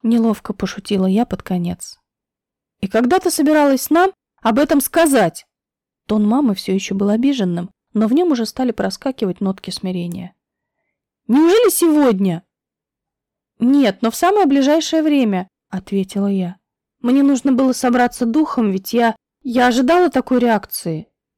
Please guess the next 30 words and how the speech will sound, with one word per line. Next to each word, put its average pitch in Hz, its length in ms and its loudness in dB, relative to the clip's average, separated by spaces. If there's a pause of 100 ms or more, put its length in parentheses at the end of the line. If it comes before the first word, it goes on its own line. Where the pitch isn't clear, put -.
(220)
Я 208 160 -4
вздохнула 226 560 0
и 262 80 2
потупила 208 500 -6
глаза. 180 540 -6 (960)
«Я 180 220 -4
так 254 240 -2
и 254 40 4
не 247 120 2
услышал, 240 520 -2
кто 214 360 -2
он», 156 220 -6 (520)
повторил 165 460 -6
папа. 165 440 -12 (500)
«Кто - 300 -2
твой 247 280 0
муж? 196 580 -2
Мы 208 140 0
его 254 180 2
знаем?» 269 500 2 (1200)
«Нет», 240 600 0 (300)
сказала 185 480 -2
я. 175 280 -8 (500)
Маловероятно, 269 800 2
что - 200 -6
они 202 160 0
помнили 269 440 0
старшего 226 560 -4
брата 196 320 -2
Гоши. 185 460 -10